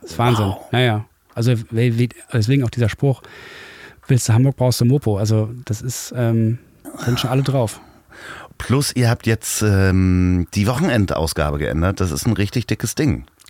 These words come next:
Speaker 1: Korrekt.
Speaker 2: Ja, das macht auch richtig Spaß. Ich
Speaker 1: Ja,
Speaker 2: hab
Speaker 1: ja.
Speaker 2: mir, ähm, die natürlich gekauft, weil ich da auch drin war.
Speaker 1: Ja.
Speaker 2: Ähm,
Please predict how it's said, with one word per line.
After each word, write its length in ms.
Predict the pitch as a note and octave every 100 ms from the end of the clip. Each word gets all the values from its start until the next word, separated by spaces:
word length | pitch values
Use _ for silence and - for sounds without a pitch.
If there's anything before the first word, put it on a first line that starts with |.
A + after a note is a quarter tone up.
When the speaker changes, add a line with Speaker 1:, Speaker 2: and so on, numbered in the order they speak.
| _
Speaker 1:
Korrekt. 360 | D3 F3 G2 - - -
Speaker 2:
Ja, 200 | G#2+ D#3
das 140 | A#2
macht 160 | A#2 B2+
auch 140 | C3
richtig 240 | C3 - C3+
Spaß. 300 | D#3 D3 F2+
Ich 60 |
Speaker 1:
Ja, 100 | C3+
Speaker 2:
hab 20 | D3
Speaker 1:
ja. 60 |
Speaker 2:
mir, 360 | A#2+ A2+ A2+ F#2+
ähm, 280 | G#2 G#2+ G#2 - - -
die 80 | G#2
natürlich 320 | B2+ G#2+ G#2
gekauft, 440 | G2 - F2+ G2+ F#2
weil 80 | -
ich 140 | -
da 140 | -
auch 100 | -
drin 400 | - - D2+ G2
war. 160 | G#2+ C#3
Speaker 1:
Ja. 240 | A2 C3+ C#3 B2+ - -
Speaker 2:
Ähm, 680 | G#2+ G#2+ G#2 G2+ G2 G2+